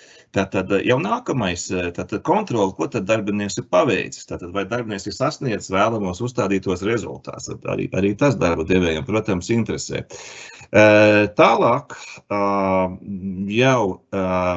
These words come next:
darba devējam ir jānodrošina, vai darbinieks, ā, tātad strādājot attālināti, neveic pretiesisku darbības ar darba devēju konfidenciālu informāciju, un, protams, tātad datu aizsardzības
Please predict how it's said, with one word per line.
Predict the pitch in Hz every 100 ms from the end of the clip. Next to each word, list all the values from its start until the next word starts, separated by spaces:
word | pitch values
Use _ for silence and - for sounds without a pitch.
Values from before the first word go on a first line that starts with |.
| 87 92
darba | 107 113 104
devējam | 113 117 98 92 92
ir | 110 101
jānodrošina, | 113 92 123 147 175 185 - 156 107
vai | 113 104
darbinieks, | 98 110 95 95 92 90 -
ā, | 98 87 85 85
tātad | 90 87 113
strādājot | - 110 92 85 98
attālināti, | 104 107 85 85 85 82 - 98
neveic | 104 90 78 -
pretiesisku | 98 110 92 85 82 123
darbības | 95 90 80 71 - 101
ar | 92
darba | 92 87 92
devēju | 98 85 - -
konfidenciālu | 85 76 - 139 139 143 139 135
informāciju, | 139 151 151 143 139 135 135 139 131 - - - - - _ 110
un, | 151 196 131
protams, | 127 - 151 147 120
tātad | 107 113 98 _
datu | - 95 110 139 101
aizsardzības | 98 107 123 113 113 113 110 104